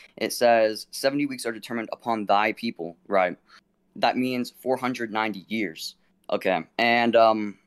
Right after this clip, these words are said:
that would mean, because it says on the sixty-ninth week, Jesus Christ, the Messiah, he,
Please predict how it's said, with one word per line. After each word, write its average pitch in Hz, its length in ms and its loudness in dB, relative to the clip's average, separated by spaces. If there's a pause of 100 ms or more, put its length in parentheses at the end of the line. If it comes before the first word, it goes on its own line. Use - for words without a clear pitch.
(180)
that 135 240 0
would 131 120 -4
mean, 123 460 -4 (360)
because 123 280 -2
it 120 60 -6
says 127 200 2
on 127 80 0
the 110 80 0
sixty-ninth 123 720 0
week, 107 480 -6 (320)
Jesus 117 380 -4
Christ, 120 680 2
the - 60 -4
Messiah, 113 580 2 (100)
he, 120 140 -6